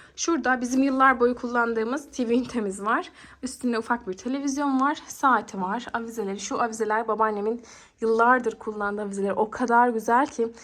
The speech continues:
yarın bir gün bunları değiştirmek, atmak isterse kesinlikle ben alacağım ve salonuma bile asarım. O kadar beğeniyorum bunları, parlattırıp tabii ki. Çünkü gold rengi parladığı zaman muhteşem bir avize olacak. Çok seviyorum ben böyle eski şeyleri.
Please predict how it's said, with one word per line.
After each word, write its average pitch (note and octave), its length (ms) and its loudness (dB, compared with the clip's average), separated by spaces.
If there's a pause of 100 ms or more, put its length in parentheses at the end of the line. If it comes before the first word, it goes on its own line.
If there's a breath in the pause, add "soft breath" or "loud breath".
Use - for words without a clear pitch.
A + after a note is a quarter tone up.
(240 loud breath)
yarın A#3 280 6
bir B3+ 60 2
gün A#3+ 180 2
bunları A#3 340 2
değiştirmek, A#3 580 2
atmak A#3+ 320 0
isterse B3+ 380 -4
kesinlikle B3 540 -2
ben A#3 140 2
alacağım A3+ 360 2
ve C#4+ 40 2
salonuma A#3 500 2
bile A3+ 120 0
asarım. G#3+ 340 -4
O G#3 80 -4
kadar F#3+ 320 -2
beğeniyorum F#3+ 420 -4
bunları, G3 280 -4
parlattırıp G#3 640 -2
tabii G3 260 -4
ki. F4 220 -6 (400 loud breath)
Çünkü - 260 -8
gold A#3 340 2
rengi G#3+ 280 -4
parladığı G#3+ 400 0
zaman G#3+ 300 -2
muhteşem G#3+ 520 -6
bir G3 60 -6
avize F#3+ 240 -8
olacak. F3+ 220 -8
Çok B3 240 -4
seviyorum G3 400 -8
ben F#3+ 200 -4
böyle F#3+ 140 -4
eski - 280 -8
şeyleri. G3 460 -6